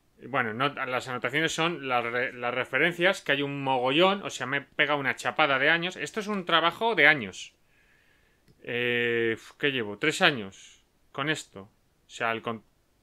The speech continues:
de, de hablar con la editorial a, a mediados del dos mil dieciocho y en el dos mil diecinueve, pues, ya de ponerme ahí a documentar y escribir.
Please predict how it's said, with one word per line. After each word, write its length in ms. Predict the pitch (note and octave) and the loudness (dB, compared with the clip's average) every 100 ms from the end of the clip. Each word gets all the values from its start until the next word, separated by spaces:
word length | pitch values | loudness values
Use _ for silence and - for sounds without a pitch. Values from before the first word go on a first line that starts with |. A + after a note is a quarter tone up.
| _ | _
de, 340 | F2 F#2+ A2+ | -18 -12 -10
de 100 | A#2 | -4
hablar 240 | A#2+ B2+ D3 | -2 -2 -2
con 140 | D#3+ | 2
la 60 | D3+ | 2
editorial 480 | D3+ D3+ D3 F#3 F#3 | 2 2 4 4 4
a, 340 | D3+ B2+ B2 | 2 0 -4
a 40 | |
mediados 340 | B2+ B2 D3 D3 | -6 0 0 2
del 140 | D3 | 0
dos 120 | C#3 | -2
mil 160 | C#3 C#3 | -4 -4
dieciocho 840 | C#3 - E3 G3+ - A3 A3+ A#3 - - - - - _ - | -4 -2 -2 -2 0 0 0 -2 -8 -20 -20 -20 -20 _ -14
y 140 | C3 | -6
en 80 | B2+ | -4
el 140 | B2 B2 | -2 0
dos 220 | A#2+ B2+ | -2 -2
mil 260 | C3+ C#3+ | -2 -2
diecinueve, 520 | C#3+ C#3 C3+ D3 E3+ E3+ | 0 -2 -2 -2 0 0
pues, 160 | A#2+ | 2
ya 100 | C#3+ | 2
de 120 | D3 | 2
ponerme 420 | C#3+ B2 B2 B2 B2 | 2 0 -2 -2 -4
ahí 240 | B2 B2 | -4 -4
a 180 | A#2+ A#2+ | -2 -2
documentar 720 | B2 A#2+ B2+ B2+ B2 D3 D#3+ | -4 -6 -6 -6 0 2 2
y 60 | D3 | 0
escribir. 680 | - - A#2+ D3 F#3+ G#3 | -2 -6 -2 0 0 -2